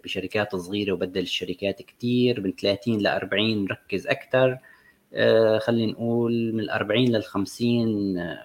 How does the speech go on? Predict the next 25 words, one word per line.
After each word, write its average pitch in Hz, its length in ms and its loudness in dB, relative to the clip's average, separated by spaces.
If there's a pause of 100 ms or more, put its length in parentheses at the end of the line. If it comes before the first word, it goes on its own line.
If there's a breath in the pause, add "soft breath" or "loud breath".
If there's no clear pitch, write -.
يعني، 95 400 -6
أعتقد، 113 480 -2 (320)
آه، 101 200 0
قال 110 280 0 (120)
ح-، - 160 -8
شغلة 107 380 -4
حلوة 107 240 0
كتير، 120 360 0
إني 107 240 -2 (240)
اعتمد 120 360 2
على 90 160 4
الشباب 90 460 -2 (640)
أو 101 180 0
وظف 117 340 0
اللي 95 140 0
أصغر 101 300 0
منك 98 340 0
عمرًا. 85 300 -4 (1040 soft breath)
آه، 90 520 -2
اللي 98 180 0
بعمرنا، 135 600 4
بغض 107 260 2
النظر 98 240 0
عن 90 180 -2
الأعمار، 101 720 0